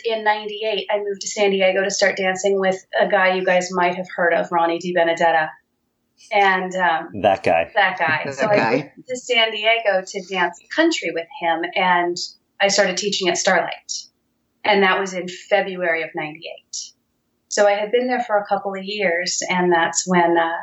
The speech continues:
Speaker 1: I learned, I mean, a lot of my teaching style. Michael was hugely influential on me in many, many ways. So when he asked me to dance the Open, I was like, "Well, yeah, let's do it." So that's how we got connected.
Speaker 2: And was it Michael who turned you on to West Coast swing?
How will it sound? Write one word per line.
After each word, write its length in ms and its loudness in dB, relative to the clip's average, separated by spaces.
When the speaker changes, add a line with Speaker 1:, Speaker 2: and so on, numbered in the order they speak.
Speaker 1:
I 100 6
learned, 320 4
I 60 0
mean, 400 2
a 80 4
lot 400 2
of 100 -2
my 120 -4
teaching 400 -10
style. 580 -4
Michael 360 0
was 100 -2
hugely 420 -2
influential 680 0
on 180 0
me 140 4
in 160 2
many, 160 4
many 180 2
ways. 400 -2
So 300 4
when 160 4
he 100 6
asked 200 4
me 80 4
to 40 -4
dance 220 0
the 120 -6
Open, 200 -6
I 80 -4
was 140 -8
like, 160 -4
"Well, 400 0
yeah, 300 2
let's 180 -4
do 220 0
it." 100 0
So 280 -4
that's 200 2
how 140 -2
we 80 -8
got 200 -4
connected. 520 -8
Speaker 2:
And 160 0
was 160 4
it 140 4
Michael 340 4
who 140 4
turned 240 -2
you 80 2
on 140 0
to 80 -2
West 180 0
Coast 180 0
swing? 280 -6